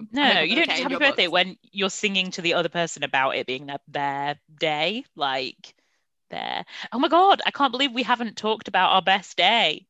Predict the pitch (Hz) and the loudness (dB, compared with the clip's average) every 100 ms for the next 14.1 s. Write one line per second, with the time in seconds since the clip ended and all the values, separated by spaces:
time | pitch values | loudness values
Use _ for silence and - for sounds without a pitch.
0 | _ _ _ - - - - - - - | _ _ _ -18 -18 -20 -20 -20 -20 -20
1 | _ 262 294 359 349 294 220 202 262 262 | _ 6 8 10 10 8 6 4 4 6
2 | 185 180 - _ _ - - - _ 240 | 2 -2 -10 _ _ -6 -4 -6 _ 2
3 | 214 247 262 214 214 254 240 117 - - | 4 4 2 -4 0 2 2 0 -6 -12
4 | - - 247 - 262 262 240 208 233 214 | -16 -4 -2 2 2 2 -2 2 4 4
5 | - - 190 185 180 - - - 202 196 | 0 0 0 0 -2 -6 -16 -4 -2 -2
6 | 175 240 202 196 202 202 190 - 196 180 | -2 0 0 0 -4 -2 -2 -2 -2 -4
7 | 170 170 151 175 175 - 175 131 196 240 | -2 0 2 0 0 -4 -4 -4 -6 -12
8 | 220 _ _ - 196 190 156 160 185 233 | -18 _ _ -2 0 0 0 0 -2 -2
9 | 269 233 214 202 190 180 185 - 127 135 | -2 -2 -2 -2 2 2 2 -2 -4 -4
10 | 139 147 - - _ 165 175 170 170 175 | -6 -8 -12 -18 _ -2 0 0 -2 -2
11 | 196 185 - 160 - 156 156 98 156 165 | 0 0 -2 -12 -4 -2 -2 -2 -2 -2
12 | 233 247 - 320 359 - 190 175 - 190 | 0 0 -2 -2 -2 0 -2 0 -4 -4
13 | 190 247 254 190 180 165 190 190 165 160 | -4 -4 -4 -4 -6 -2 -2 0 0 -2
14 | - | -4